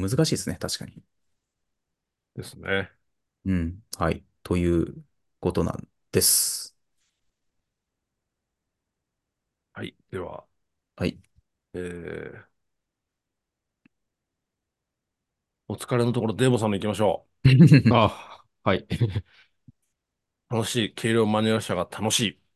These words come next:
Speaker 2: 楽しいですか？
Speaker 3: はい。はい。えーっとですね。えー、中古車をこう、三月販売するやつがあって、まあ、その下取り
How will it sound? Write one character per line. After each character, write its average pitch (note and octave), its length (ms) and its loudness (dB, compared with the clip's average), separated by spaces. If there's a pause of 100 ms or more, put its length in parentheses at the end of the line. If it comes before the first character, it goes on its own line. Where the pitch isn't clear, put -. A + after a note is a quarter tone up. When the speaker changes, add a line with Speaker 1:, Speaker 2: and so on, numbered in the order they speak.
(120)
Speaker 2:
楽 G2+ 120 -8
し G2 60 -8
い - 20 0
で G#2 60 4
す F#2+ 80 2
か？ D2+ 240 0 (300)
Speaker 3:
は - 180 2
い。 G#2 60 6
は G#2 60 0
い。 - 80 -16 (140)
え A#2 360 6
ー A2+ 80 2
っ - 20 -16
と A#2+ 120 2
で G2 80 4
す - 120 -6
ね。 F2+ 260 -4 (120)
え G#2 840 2
ー、 - 520 -18
中 G3 260 6
古 G#3 140 4
車 E3+ 320 8
を G#2 60 0
こ G#2 520 0 (260)
う、 - 40 -20
三 C3+ 160 -2
月 A#2+ 220 -2
販 A#2 400 -2
売 A#2 160 0
す C#3 100 -4
る A#2 60 2
や G2+ 120 2
つ A2 160 -10
が G2 160 -4
あ F#2 60 -4
っ - 80 -18 (160)
て、 A2 280 2
ま A2 180 -2
あ、 F2+ 60 -4
そ - 120 -4
の C3+ 140 0
下 D#3 260 0
取 D3+ 560 4
り - 20 -20